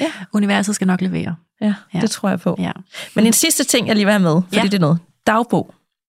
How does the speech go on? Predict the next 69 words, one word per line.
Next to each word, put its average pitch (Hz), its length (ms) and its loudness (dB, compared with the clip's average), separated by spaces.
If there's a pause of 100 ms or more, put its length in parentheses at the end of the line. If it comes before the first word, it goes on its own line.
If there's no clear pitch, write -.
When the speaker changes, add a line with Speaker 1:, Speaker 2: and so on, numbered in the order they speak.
Speaker 2:
Ja. 247 80 0 (320)
Uh, 220 80 0
Speaker 1:
Øh, 339 60 -2
og - 20 -
det 214 80 4 (200)
kan - 80 -
Speaker 2:
spændende. 220 220 0
Speaker 1:
godt, 190 160 0
nogle 185 120 2
af 190 60 2
de 196 80 0
ting 180 200 -2
er - 40 -4
sådan, - 200 -4
"Ej, 220 260 0
var 208 60 0
det 190 320 0
latterligt." 190 320 -2
Men 214 140 2
skriv - 280 0
ned, 254 280 2
hvad 220 140 0
du 202 80 -2
tænker 233 420 -2
om 196 220 0
den 202 200 0
her 208 100 0
person, 185 480 -2 (560)
øh, 190 220 2
der 196 60 0
har 185 80 0
givet 202 220 2
dig 101 80 2
et 190 60 -2
heartbreak. - 440 -4 (200)
Og 208 100 0
det 226 100 -2
kan 240 100 0
være 220 180 0
alt. - 240 -4
Der 220 60 2
er 208 40 2
ikke 214 180 0
noget, 202 680 4
øh, 185 380 2 (200)
der - 60 0
ikke - 220 0
må 175 160 4 (200)
blive 180 120 0
skrevet 156 240 0
ned. - 100 -6 (120)
Alt, 320 160 -2
hvad 202 120 0
der - 60 -6
falder - 280 -4
dig - 120 -8
ind. - 140 -10
Alt 254 260 -2
de 240 60 0
gode 185 280 -2
ting, - 180 -2
alle 165 120 0
de - 80 -4
dårlige 233 280 0
ting, 190 240 -2
de 175 80 -6
grimme 185 340 0
tanker, 156 360 -2 (200)
alt. - 340 -4